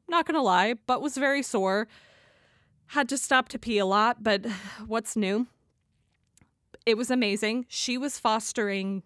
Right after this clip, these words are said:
kittens at the time, so I was living my ideal life with one of my closest, oldest friends who I'd known since the seventh grade, who I never get to see, uh, playing with kittens and with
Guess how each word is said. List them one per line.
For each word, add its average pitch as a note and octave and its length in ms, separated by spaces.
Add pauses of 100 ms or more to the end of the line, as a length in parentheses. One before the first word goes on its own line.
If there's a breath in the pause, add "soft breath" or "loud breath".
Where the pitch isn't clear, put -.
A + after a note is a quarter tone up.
kittens C4 380
at F3 120
the G3+ 80
time, F#3+ 540
so G#3 160
I G#3 180
was C4+ 180
living G3 300
my F#3 220
ideal G3 360
life F#3+ 280
with - 180
one G3+ 140
of G#3 60
my F#3 100
closest, F#3+ 720
oldest F#3+ 580 (540 soft breath)
friends G#3+ 800 (420)
who A3 120
I'd F#3+ 160
known G3 220
since G3 240
the F#3 120
seventh F3+ 280
grade, A#3+ 280
who F#3+ 80
I F3+ 80
never F3+ 220
get E3+ 120
to - 80
see, B3 400 (640 soft breath)
uh, G#3+ 220
playing C4 300
with C#4+ 140
kittens C#4 460
and A3+ 200
with - 460